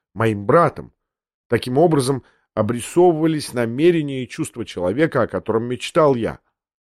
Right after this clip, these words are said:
Но представлялся громадный для меня вопрос.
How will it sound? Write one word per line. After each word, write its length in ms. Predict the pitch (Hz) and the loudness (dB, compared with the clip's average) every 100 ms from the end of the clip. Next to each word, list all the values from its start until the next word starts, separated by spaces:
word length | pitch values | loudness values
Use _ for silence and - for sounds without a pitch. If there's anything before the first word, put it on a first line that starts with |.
| _ _ _ _ _ _ _ _ - | _ _ _ _ _ _ _ _ -4
Но 160 | 127 127 | 0 2
представлялся 760 | 139 123 - 131 170 185 156 | 0 -2 0 4 4 4 0
громадный 540 | 127 139 165 135 165 | 0 2 2 0 -4
для 160 | 147 156 | -2 -2
меня 220 | 160 160 | 0 0
вопрос. 580 | 170 165 143 113 - | 0 0 0 -2 -2